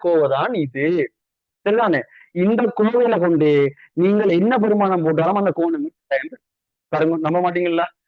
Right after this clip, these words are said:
எண்ணுக்கு பதிலா பூஜ்ஜியம் போடு, எண்ணுக்கு பதிலா பூஜ்ஜியம் போடுன்னு சொன்னா இதுல alpha-ன்றது எவ்வளவு? ஃபைவ் பை த்ரீ தானே? ஃபைவ் பை சிக்ஸ். எண்ணுக்கு பதிலா பூஜ்ஜியம் போட்டா எவ்வளவு? பூஜ்ஜியம். இது இந்த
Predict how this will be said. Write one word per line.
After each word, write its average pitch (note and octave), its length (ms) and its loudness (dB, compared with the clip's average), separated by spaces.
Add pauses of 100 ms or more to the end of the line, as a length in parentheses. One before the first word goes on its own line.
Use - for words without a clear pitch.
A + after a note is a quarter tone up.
(320)
எண்ணுக்கு G#3 360 2
பதிலா G3 240 0
பூஜ்ஜியம் G#3+ 380 0
போடு, A3 180 2 (420)
எண்ணுக்கு G#3+ 320 0
பதிலா G#3+ 200 0 (100)
பூஜ்ஜியம் G#3 400 0
போடுன்னு F#3 360 0
சொன்னா D3+ 160 -4 (100)
இதுல D3+ 240 -4
alpha-ன்றது F3+ 500 -4
எவ்வளவு? F3+ 320 0
ஃபைவ் D#3 200 0
பை F3 160 2
த்ரீ F3+ 180 -2
தானே? E3+ 180 -4 (1700)
ஃபைவ் C#3 180 -2
பை C#3+ 160 0
சிக்ஸ். - 220 -10 (400)
எண்ணுக்கு A#3 280 0
பதிலா A#3 280 0
பூஜ்ஜியம் A3 340 -2
போட்டா A3 260 0
எவ்வளவு? G#3+ 380 0
பூஜ்ஜியம். A#3 420 -4 (180)
இது F#3+ 80 -4 (100)
இந்த G#3+ 100 0